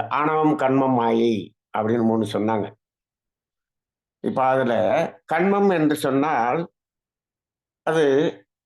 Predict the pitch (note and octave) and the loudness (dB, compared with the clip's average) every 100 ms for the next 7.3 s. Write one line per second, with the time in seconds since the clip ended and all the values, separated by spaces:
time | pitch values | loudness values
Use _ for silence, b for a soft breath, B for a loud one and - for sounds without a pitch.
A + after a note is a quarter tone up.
0 | _ _ _ _ _ _ - F#3 F3+ D#3+ | _ _ _ _ _ _ -6 -2 0 0
1 | C3 A2 - _ _ B2+ A#2 G#2 G2+ - | -2 -4 -10 _ _ -6 -4 -4 -6 -10
2 | - - _ _ _ _ _ _ _ _ | -16 -20 _ _ _ _ _ _ _ _
3 | _ _ _ _ _ - A#2+ A2 D3 G3 | _ _ _ _ _ -6 -4 -2 0 0
4 | G#3+ A#3 A2 G2 _ C#3+ D3+ E3 D#3 C#3+ | 2 0 -2 -6 _ -6 -2 -2 0 -2
5 | E3 C#3+ A#2+ C#3+ - _ _ _ _ _ | -2 -2 -2 -4 -12 _ _ _ _ _
6 | - A2+ C3+ C#3 C#3 B2+ B2 C3 F#3 G3+ | -10 -4 -2 0 0 0 0 0 2 2
7 | D#3+ A2 E2+ | 2 0 -4